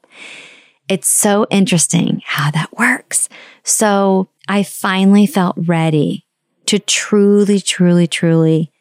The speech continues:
take it on, really, really face my fears, you know, enter that cave I fear to enter, as Brene Brown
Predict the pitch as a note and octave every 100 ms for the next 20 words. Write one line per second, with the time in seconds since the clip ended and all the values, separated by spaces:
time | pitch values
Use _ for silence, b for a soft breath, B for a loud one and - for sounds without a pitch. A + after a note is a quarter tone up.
0 | _ _ _ _ - F#3+ F3+ E3+ D#3+ D#3
1 | D#3 D#3 D3+ - - F3+ G#3 G#3+ G3+ F3+
2 | F#3 F3+ D#3 - F#3+ E3 E3 - E3 D3+
3 | - E3 D#3+ D#3 D#3+ D#3 - - b b
4 | b b - F3+ E3 - G3+ G3+ G3+ F3+
5 | - - E3+ E3 E3 E3 - _ - E3
6 | D3+ E3+ D#3+ D#3 - D3+ D#3+ D#3 D3+ D#3
7 | D#3 D#3 - - E3 E3 D#3+ D#3 D#3 D#3+